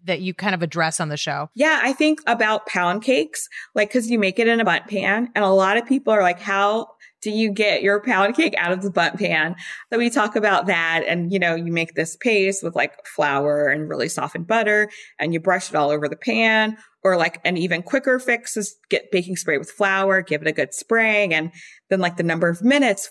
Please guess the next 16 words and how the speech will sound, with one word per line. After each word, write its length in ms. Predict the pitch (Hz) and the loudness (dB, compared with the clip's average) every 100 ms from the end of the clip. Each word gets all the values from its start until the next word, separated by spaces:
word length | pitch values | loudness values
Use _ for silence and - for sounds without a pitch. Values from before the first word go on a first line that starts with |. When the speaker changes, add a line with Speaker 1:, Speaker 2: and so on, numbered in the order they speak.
| - | -2
Speaker 2:
from 200 | 196 180 | 0 0
once 300 | 170 165 - | 0 -2 -4
you 60 | 160 | -4
remove 400 | 165 190 262 254 | -2 2 2 2
it 80 | - | 0
from 180 | 247 | 2
the 180 | 240 - | 2 2
oven 360 | 233 233 233 226 | 2 2 0 0
to 120 | 214 | -4
when 180 | 170 160 | -4 -2
you 80 | 160 | -2
flip 260 | - 170 | 0 0
it 80 | 190 | 2
over. 400 | 214 220 220 226 - - - - | 2 2 2 -2 -4 -16 -14 -4
And, 140 | 220 226 | -2 2
like, 180 | 214 | 0